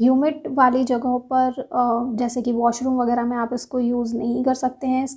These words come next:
direct sunlight में इसको लंबे time तक नहीं रखें, नहीं तो ये damage हो जाएगा। fire के पास इसको ना लाएं, बच्चों से दूर रखें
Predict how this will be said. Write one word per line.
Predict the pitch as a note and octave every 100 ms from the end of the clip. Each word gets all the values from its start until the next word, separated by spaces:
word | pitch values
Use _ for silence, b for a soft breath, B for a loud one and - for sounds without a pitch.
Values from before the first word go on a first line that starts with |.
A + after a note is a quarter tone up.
| -
direct | B3+ A3+ A#3+ -
sunlight | C4 B3+ B3 B3+
में | B3+
इसको | B3+ -
लंबे | B3+ B3 A#3
time | A#3+ A#3
तक | B3 B3
नहीं | A#3+ A#3 B3
रखें, | B3 B3 C4+
नहीं | C4+ A#3+
तो | A#3+
ये | A#3+
damage | A3+ A3+ A3+ A#3+ C4
हो |
जाएगा। | B3+ B3 B3+ C4+ E4 - _ _ _ _ _ - -
fire | B3 B3
के | B3
पास | C#4 A3+ A#3+ C#4
इसको | C#4 C#4
ना | B3+ B3
लाएं, | B3 B3+ A#3+
बच्चों | A#3+ - C4
से | C#4 C4+
दूर | B3+ B3+ B3+
रखें | A#3+ - C4+